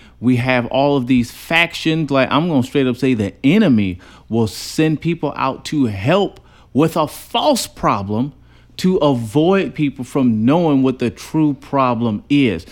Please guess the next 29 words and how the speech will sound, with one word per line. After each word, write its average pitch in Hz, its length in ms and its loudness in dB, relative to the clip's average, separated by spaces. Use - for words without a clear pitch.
And 127 100 0
I 117 60 2
think 151 220 -4
that's 120 180 -2
going 123 300 2
on 110 200 0
right 113 240 0
now 127 380 0
with 113 160 0
a 104 40 -2
lot 107 240 -2
of 101 80 -6
the 92 100 -6
Black 101 300 -2
Lives 98 280 -6
Matter 104 320 -4
stuff 101 260 -10
and 95 120 -10
so 110 140 -6
on 101 60 -4
and 92 120 -6
so 120 180 -2
forth. 98 320 -4
We 185 260 4
keep 196 340 -4
thinking, 120 540 -2
or 131 80 4
we 160 100 4
keep 165 300 -2